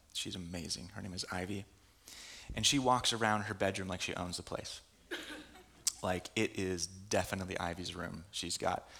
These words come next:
her craft table and all of her stuff and, like, little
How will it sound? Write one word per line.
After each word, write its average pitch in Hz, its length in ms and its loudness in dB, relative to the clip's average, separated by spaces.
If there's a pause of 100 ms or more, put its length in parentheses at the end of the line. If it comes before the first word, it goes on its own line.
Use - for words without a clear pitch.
(180)
her - 100 -4
craft 131 380 4
table 104 540 6
and 92 180 -2
all 101 160 2
of 104 100 -2
her 92 140 0
stuff 104 560 6
and, 95 100 -2
like, 95 240 -4
little - 320 -2